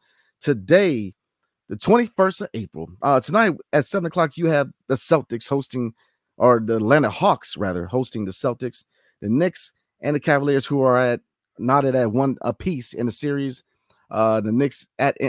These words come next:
uh, Madison Square Garden are hosting the Cavaliers at eight thirty. And at nine thirty on E S P N, the Denver Nuggets are going into Minnesota and trying to get a win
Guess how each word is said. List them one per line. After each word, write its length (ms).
uh, 200
Madison 280
Square 220
Garden 260
are 100
hosting 360
the 60
Cavaliers 680
at 180
eight 220
thirty. 400
And 220
at 120
nine 240
thirty 180
on 160
E 140
S 120
P 200
N, 300
the 140
Denver 320
Nuggets 440
are 160
going 520
into 320
Minnesota 580
and 160
trying 320
to 140
get 360
a 200
win 420